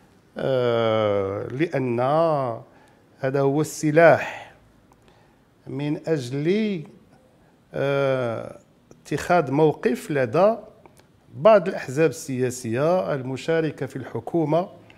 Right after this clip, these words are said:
والتي كانت تهاجم من خلال الوزراء ديالها،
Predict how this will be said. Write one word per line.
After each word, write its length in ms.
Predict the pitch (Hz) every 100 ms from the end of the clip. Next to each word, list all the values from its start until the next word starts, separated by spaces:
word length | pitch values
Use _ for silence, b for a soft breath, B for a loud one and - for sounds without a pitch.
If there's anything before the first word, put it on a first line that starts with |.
| B B B B -
والتي 420 | 143 151 156 165
كانت 420 | 160 190 185 185
تهاجم 720 | 170 127 196 180 160 139 104 107 -
من 140 | 143
خلال 260 | 143 147 143
الوزراء 760 | 147 143 139 123 131 151 185 131
ديالها، 420 | 123 117 110